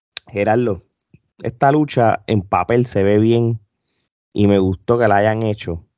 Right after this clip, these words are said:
Y esto es un four-way match por el A E W Women's World Championship. Tienes a la campeona Hikaru Shida contra Britt, doctor Britt Baker, D M D,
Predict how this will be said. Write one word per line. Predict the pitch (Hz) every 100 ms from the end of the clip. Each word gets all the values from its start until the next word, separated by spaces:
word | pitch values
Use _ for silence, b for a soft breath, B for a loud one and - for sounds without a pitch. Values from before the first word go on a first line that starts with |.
| _ _ _ _ _ _
Y | -
esto | 101 127
es | 117
un | 120 123
four-way | - 117 120 120 117
match | 117 123 131
por | - 104
el | 98 104
A | 104
E | 110
W | 110 113 117 107
Women's | 104 107 110 107
World | 104 101
Championship. | 101 95 90 76 - - _
Tienes | 92 90 101
a |
la | 101 104
campeona | 107 104 104 107 110 107 104 - -
Hikaru | 90 92 90 87
Shida | - 175 143 - _ _ _ _ _ _ _ b b b b b b
contra | - 95 - 92 87 82 - -
Britt, | 95 98 110 -
doctor | 98 92 - 95
Britt | 82 104 104
Baker, | 110 110 110 104
D | 101 123
M | 165 160
D, | 135